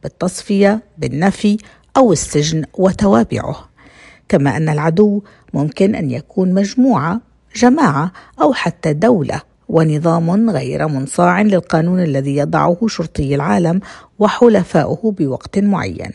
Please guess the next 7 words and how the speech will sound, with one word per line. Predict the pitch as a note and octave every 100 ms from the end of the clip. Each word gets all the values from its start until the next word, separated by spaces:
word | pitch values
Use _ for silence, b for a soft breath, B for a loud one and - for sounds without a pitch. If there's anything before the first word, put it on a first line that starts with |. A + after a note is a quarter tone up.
| - B B _
فينتقل | - A#2+ B2+ - D#3+ A3 B3
من | G3 -
خانة | - C3+ C3 -
الحلفاء | E3+ - G#3+ - A#3 A#3 C4 _
إلى | D#4 F3+
خانة | C3 - C3+ D#3
الأعداء، | G#3+ - G#3 C#3 C3